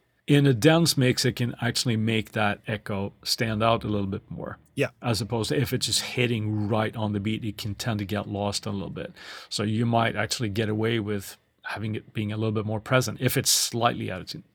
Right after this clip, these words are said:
Speaker 1: or out of tune, out of time.
Speaker 2: Out of time.
Speaker 1: Uh, now, keyword there being slightly.
Speaker 2: Yes.
Speaker 1: Unless you're doing something really creative and crazy, then by all s-, means knock yourself out, you know?
Speaker 2: Right.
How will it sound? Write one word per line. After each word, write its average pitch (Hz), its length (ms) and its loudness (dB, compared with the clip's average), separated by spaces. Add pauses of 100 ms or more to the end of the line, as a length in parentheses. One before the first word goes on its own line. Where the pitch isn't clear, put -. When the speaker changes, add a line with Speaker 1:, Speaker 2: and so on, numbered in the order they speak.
Speaker 1:
or 120 200 -2
out 101 180 0
of 98 80 -10
tune, 98 240 -6
out 104 160 2
of 104 120 -8
time. 92 400 -4 (180)
Speaker 2:
Out 117 80 -8
of 98 80 -12
time. - 180 -6
Speaker 1:
Uh, 113 140 -2
now, 107 200 -2
keyword 143 380 8
there 127 140 6
being 107 220 -2
slightly. 104 840 -2 (120)
Speaker 2:
Yes. - 320 -10 (160)
Speaker 1:
Unless 165 300 8
you're 151 80 6
doing 135 200 6
something 110 420 0
really 110 340 0
creative 95 580 -6
and 95 220 -14
crazy, 98 420 -8
then 98 420 -10 (480)
by 95 280 -4
all 98 180 -6
s-, - 180 -6 (280)
means 101 240 -8
knock 98 260 -2
yourself 98 300 -4
out, 135 260 4 (140)
you 98 60 -16
know? 92 60 -10
Speaker 2:
Right. - 120 -6